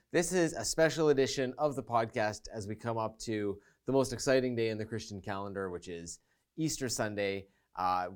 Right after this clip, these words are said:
depending on when you're listening to this, it might already be Easter weekend or past, and if so,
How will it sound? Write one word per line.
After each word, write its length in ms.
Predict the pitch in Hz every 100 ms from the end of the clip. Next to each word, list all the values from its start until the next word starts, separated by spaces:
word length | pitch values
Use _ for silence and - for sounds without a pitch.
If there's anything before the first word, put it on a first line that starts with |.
| 107
depending 300 | 113 139 131
on 80 |
when 100 | 127
you're 120 | 127 123
listening 440 | 120 127 113 113
to 100 | 110
this, 260 | 110 110 110
it 80 | 92
might 240 | 98 98
already 380 | 87 113 117 120
be 100 | 117
Easter 300 | 113 - 110
weekend 300 | 110 110 95
or 60 |
past, 460 | 90 98 95 92 -
and 100 | 80
if 160 | - 101
so, 400 | - 98 92 90